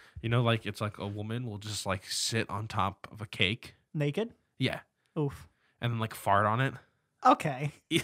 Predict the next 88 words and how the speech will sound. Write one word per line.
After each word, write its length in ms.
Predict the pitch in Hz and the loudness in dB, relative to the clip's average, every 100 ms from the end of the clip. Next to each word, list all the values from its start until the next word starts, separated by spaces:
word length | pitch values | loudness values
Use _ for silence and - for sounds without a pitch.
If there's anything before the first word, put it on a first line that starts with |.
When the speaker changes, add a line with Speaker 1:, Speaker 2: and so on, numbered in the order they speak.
| - | 4
Speaker 1:
I'm 100 | 165 | 4
serious. 400 | - 208 202 202 | 10 12 12 8
Speaker 2:
I 20 | |
Speaker 1:
This 80 | 202 | 10
Speaker 2:
feel 100 | 254 | 10
Speaker 1:
is 60 | |
Speaker 2:
like, 80 | 185 | 10
Speaker 1:
a 20 | |
thing 140 | 175 180 | 6 6
that 80 | 160 | 4
exists. 400 | 135 170 123 - | 4 2 2 0
Speaker 2:
I 40 | |
feel 120 | 240 | 4
like 120 | 226 180 | 6 10
that 180 | 185 | 10
Speaker 1:
So 80 | 185 | 12
Speaker 2:
part 100 | 165 | 12
Speaker 1:
somebody, 320 | 165 185 185 156 | 12 10 8 6
so, 200 | 175 - | 2 2
somebody, 420 | - 175 185 170 | 6 6 6 4
like, 180 | 143 131 | 4 0
sent 180 | - 139 | -2 0
me 60 | |
a 60 | 123 | 0
video 320 | 117 120 110 | 0 0 0
as, 100 | 104 | -2
like, 120 | 107 | -8
a 40 | 104 | -10
joke. 320 | 101 101 92 - | -4 -4 -4 -10
You 80 | 107 | -10
know, 100 | 101 | -8
one 120 | 101 | -8
of 40 | |
those. 220 | 98 90 | -8 -10
It's 120 | - 208 | -8 2
Speaker 2:
Oh, 60 | 190 | 6
Speaker 1:
like, 80 | 180 | 8
Speaker 2:
yeah, 160 | 165 143 | 6 4
yeah. 260 | 202 180 156 - | 8 8 8 2
Speaker 1:
it's 140 | 135 262 | 6 12
Speaker 2:
It 20 | |
Speaker 1:
like 80 | 269 | 12
Speaker 2:
was, 160 | 262 - - | 12 2 6
it 40 | |
was 140 | 330 - | 10 12
sent 260 | - 277 262 | 12 10 10
to 100 | 196 | 6
you. 180 | 175 151 | 6 6
Yeah. 280 | 262 190 190 - | 12 12 12 12
Speaker 1:
Oh, 140 | 208 | 12
no. 160 | 202 127 | 12 10
S-, 180 | - - | 6 -2
s-, 200 | - - | -2 0
to-, 260 | - 185 147 | 12 12 12
totally 300 | - 185 165 | 10 10 10
sent 160 | 147 123 | 6 4
to 60 | |
me. 60 | 127 | 8
You 60 | |
know, 80 | 156 | 10
it's, 120 | 151 160 | 10 8
it's, 180 | 147 | 2
it's 160 | 165 - | 2 6
one 80 | 175 | 8
of 60 | 170 | 10
those 180 | 156 | 8
things. 280 | 143 147 147 | 8 4 2
It's 160 | 135 - | 0 6
like, 260 | 120 117 - | 8 6 4
"Oh, 240 | 165 160 | 2 2
my 160 | 127 135 | 0 2
God, 280 | 147 147 | 6 6
they 80 | 139 | 6
found 240 | 143 160 170 | 10 8 8
a 40 | |
cure 220 | - 175 | 6 6
to 80 | 170 | 6
corona." 440 | 143 156 156 160 120 | 8 10 10 10 8
And 180 | 110 | 6
it's 100 | - | 2
just 280 | - 131 117 | 4 4 4
this 120 | 113 107 | -2 -4
random 340 | 113 113 110 | -2 -2 -2
woman 320 | 113 117 117 | -2 -2 -2
sitting 400 | 120 - 107 107 | -4 -4 -4 -2
on 100 | 104 | -2
a 60 | 98 | -4
cake. 420 | - 113 123 | 2 4 4